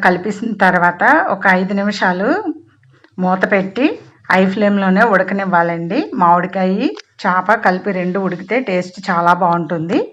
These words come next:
చూడండి ఒక ఐదు నిమిషాల తర్వాత ఇలా ఉంది చూడండి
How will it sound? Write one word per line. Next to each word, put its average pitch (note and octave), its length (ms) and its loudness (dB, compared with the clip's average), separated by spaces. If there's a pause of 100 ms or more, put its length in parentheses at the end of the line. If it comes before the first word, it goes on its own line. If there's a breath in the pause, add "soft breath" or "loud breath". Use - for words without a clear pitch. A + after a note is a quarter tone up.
(640 loud breath)
చూడండి A3 480 4 (180)
ఒక - 80 -2 (120)
ఐదు F3+ 200 -2
నిమిషాల F#3+ 300 0 (120)
తర్వాత E3+ 320 0 (160)
ఇలా F3 240 4
ఉంది F3 260 -4
చూడండి F3 340 -2